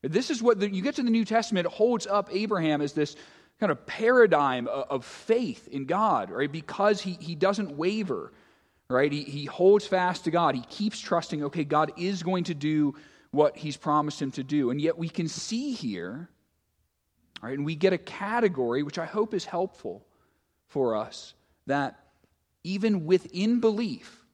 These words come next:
which Abraham had, right, within his faith that he is commended for, this posture of faith, he still has doubts. He's, he's still struggling with uncertainty, and he has questions about this.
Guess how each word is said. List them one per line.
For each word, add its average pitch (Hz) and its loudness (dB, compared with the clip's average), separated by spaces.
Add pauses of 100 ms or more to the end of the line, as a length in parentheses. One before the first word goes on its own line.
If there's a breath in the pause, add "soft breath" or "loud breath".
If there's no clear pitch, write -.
(140)
which 120 -8
Abraham 170 -2
had, 151 -8 (680)
right, 123 -6
within 160 0
his 226 2
faith 190 2
that 147 4
he 160 -2
is 170 4
commended 190 2
for, 120 -2
this 127 -6
posture 202 0
of 185 0
faith, 151 -2 (1300)
he 131 -8
still 175 -2
has 175 -6
doubts. - -14 (1040)
He's, 127 -10
he's 156 -6
still 190 4
struggling 170 0
with 131 -6
uncertainty, 143 -8 (840)
and 123 -6
he 139 -2
has 156 -6
questions 196 -8
about - -18
this. - -20